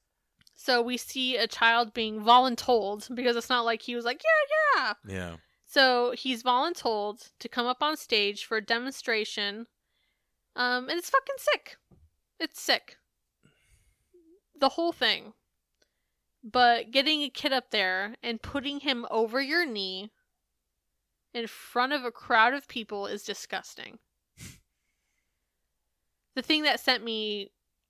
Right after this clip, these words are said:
Speaker 1: completely over the edge was the audience laughing the entire time.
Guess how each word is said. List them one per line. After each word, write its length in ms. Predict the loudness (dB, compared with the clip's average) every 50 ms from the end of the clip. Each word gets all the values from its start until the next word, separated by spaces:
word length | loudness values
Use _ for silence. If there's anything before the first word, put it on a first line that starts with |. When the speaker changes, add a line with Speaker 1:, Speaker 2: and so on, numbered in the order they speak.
| _ _ -20 -20 _ _ _ -8
Speaker 1:
completely 580 | -6 -6 -6 -4 -4 -4 -4 -2 -2 -2 0
over 240 | 0 0 0 -2 -4 -4
the 160 | -4 -2 0
edge 380 | 0 0 0 -2 -4 -6 -10
was 260 | -6 -2 -2 -2 -2 -4
the 120 | -6 -4 0
audience 540 | 2 4 4 4 4 2 -2 -4 -6 -6 -4
laughing 640 | 0 2 2 2 0 -2 -6 -10 -10 -10 -12 -16 -20 _ _ _ _ -12
the 180 | -8 -8 -6
entire 380 | -6 -8 -6 -6 -6 -6 -6 -8
time. 360 | -12 -12 -14 -16 -16 -18 -20